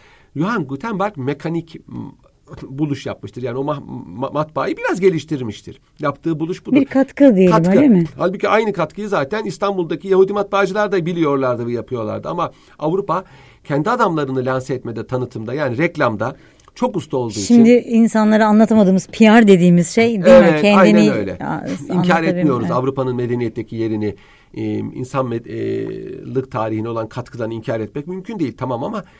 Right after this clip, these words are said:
Speaker 1: ha-, ortada bir de bir hakikat vardır. Bunu yok sayıp,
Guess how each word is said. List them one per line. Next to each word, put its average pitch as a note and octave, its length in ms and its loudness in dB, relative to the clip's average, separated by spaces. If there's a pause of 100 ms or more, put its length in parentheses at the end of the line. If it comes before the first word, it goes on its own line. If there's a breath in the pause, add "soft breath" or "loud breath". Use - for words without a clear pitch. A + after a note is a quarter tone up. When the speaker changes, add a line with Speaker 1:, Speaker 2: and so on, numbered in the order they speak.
Speaker 1:
ha-, C3 240 -10
ortada C#3 340 -8
bir D3 100 -4
de C3+ 100 -6
bir G3+ 140 -8 (360)
hakikat E3 520 -8
vardır. A#2 260 -4
Bunu D#3+ 160 0
yok F#3 220 2
sayıp, A2+ 300 -6